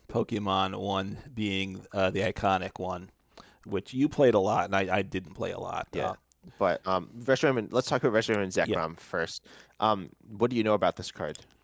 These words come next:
Speaker 2: Like, how much? What's your experience with this card?
Speaker 1: I, my experience with this card is, is, is basically zero. So as I look at it, I see fire and lightning, and I'm kinda looking through it. Basically, I d-,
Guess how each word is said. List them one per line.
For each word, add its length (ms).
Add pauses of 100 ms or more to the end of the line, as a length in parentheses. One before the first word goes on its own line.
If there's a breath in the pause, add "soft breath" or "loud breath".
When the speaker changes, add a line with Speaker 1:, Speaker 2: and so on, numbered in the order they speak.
Speaker 2:
Like, 160
how 120
much? 220
What's 220
your 80
experience 340
with 100
this 100
card? 240
Speaker 1:
I, 340
my 140
experience 340
with 120
this 100
card 240
is, 100
is, 220
is 160
basically 480
zero. 600 (560)
So 280
as 80
I 80
look 240
at 180
it, 100
I 40
see 180
fire 420
and 140
lightning, 440
and 100
I'm 60
kinda 200
looking 280
through 180
it. 80
Basically, 280
I 200
d-, 180